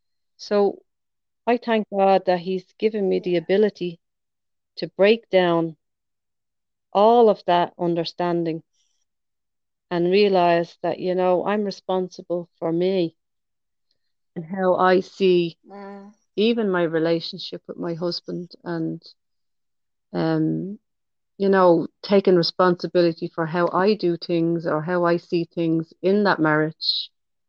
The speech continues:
Speaker 1: And it's not all plain sailing. That to love
Speaker 2: Mm.
Speaker 1: another person more than yourself is absolutely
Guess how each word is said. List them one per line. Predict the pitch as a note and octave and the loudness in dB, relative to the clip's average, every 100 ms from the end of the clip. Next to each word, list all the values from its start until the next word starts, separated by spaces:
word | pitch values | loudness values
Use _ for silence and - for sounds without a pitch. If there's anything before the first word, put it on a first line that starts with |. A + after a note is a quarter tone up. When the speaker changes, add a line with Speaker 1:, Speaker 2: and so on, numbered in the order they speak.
| _ _ _ _ | _ _ _ _
Speaker 1:
And | F3 F3 | -2 0
it's | E3+ - | 0 2
not | G3+ F#3+ | 2 4
all | F3 E3+ E3 | 4 6 4
plain | D3+ - E3 D3+ | 0 -2 0 0
sailing. | D3 F3+ A3+ F3+ D#3 _ _ _ _ _ _ _ _ _ _ _ _ _ _ _ _ _ - _ _ _ - | -2 0 0 -2 -6 _ _ _ _ _ _ _ _ _ _ _ _ _ _ _ _ _ -20 _ _ _ -10
That | F#3+ | -8
to | - | 0
love | F#3 F#3+ A3+ A3 F3 | 2 6 8 6 4
Speaker 2:
Mm. | G3 G3+ - _ _ - | -2 -18 -20 _ _ -8
Speaker 1:
another | F3+ G3 A3 F#3+ | -2 0 0 0
person | - F#3 F#3+ F#3 - D3+ D#3+ - - | 0 2 2 0 -4 -8 -8 -16 -8
more | E3+ F#3 G3+ | -2 2 4
than | F3+ E3 | 2 -2
yourself | D3 D3 - F#3 E3+ - - - _ _ _ _ _ _ _ _ _ _ _ _ _ _ _ _ _ | -4 -8 -4 -2 -2 -8 -20 -20 _ _ _ _ _ _ _ _ _ _ _ _ _ _ _ _ _
is | E3+ D#3+ D#3 - _ - | -2 -2 -2 -20 _ 0
absolutely | A#3 - - F3 E3+ F3 F#3 D3+ D3 D3 | 0 -2 -10 -6 -2 -2 -2 -2 -4 -6